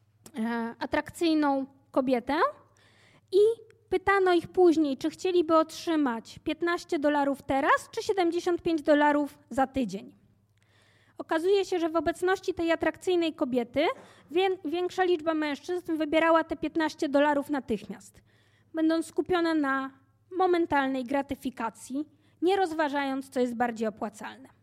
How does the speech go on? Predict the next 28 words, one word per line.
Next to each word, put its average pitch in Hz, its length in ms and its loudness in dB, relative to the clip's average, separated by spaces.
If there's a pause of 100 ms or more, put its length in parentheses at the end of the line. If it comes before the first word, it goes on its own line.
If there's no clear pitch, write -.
(120)
Jeżeli 381 300 0
tej 370 160 0
atrakcyjnej 330 600 -2
kobiety 277 360 -4
nie 233 140 -6
było, 220 520 -2 (520)
ta 359 140 0
reakcja 339 520 0
nie 311 260 -2
występowała, 277 840 0
dziewięćdziesiąt 269 500 -4
pięć 262 180 -4
procent 254 340 -4
osób 247 240 -8
wybierało 226 580 -2
siedemdziesiąt 226 640 -6
pięć 214 240 -6
dolarów 202 440 -6
po 196 240 -10 (300)
tygodniu. 214 500 -4 (720)
Natomiast 359 540 2
u 330 80 -2
kobiet 262 640 0 (1120)
absolutnie 339 560 0
nie 302 120 0
było 285 180 4
takiej 277 280 -4
zależności. 233 720 0